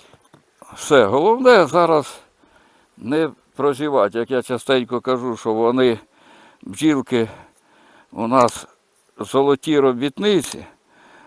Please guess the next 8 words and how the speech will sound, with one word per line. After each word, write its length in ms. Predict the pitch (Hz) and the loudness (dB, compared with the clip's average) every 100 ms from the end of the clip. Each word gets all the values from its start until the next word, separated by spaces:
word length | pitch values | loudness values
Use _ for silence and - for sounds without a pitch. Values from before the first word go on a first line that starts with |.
| _ _ _ _ | _ _ _ _
але 320 | - 165 175 | 4 6 4
якщо 560 | 170 160 - 170 165 135 101 - - - - _ _ _ _ | 4 2 0 2 4 4 0 -10 -16 -20 -20 _ _ _ _
не 180 | - 131 | -6 -2
давати 480 | 139 156 151 143 147 | 2 4 4 2 2
їм 240 | 147 139 | -2 0
роботу, 580 | 143 156 185 180 - 85 - _ _ _ _ _ _ _ _ _ _ _ _ _ _ - - | -2 0 2 0 -2 -12 -16 _ _ _ _ _ _ _ _ _ _ _ _ _ _ -20 -20
вони 480 | 107 117 143 185 170 | -18 -16 -12 -12 -10
можуть 580 | 110 131 139 147 135 | -6 -6 -6 -6 -8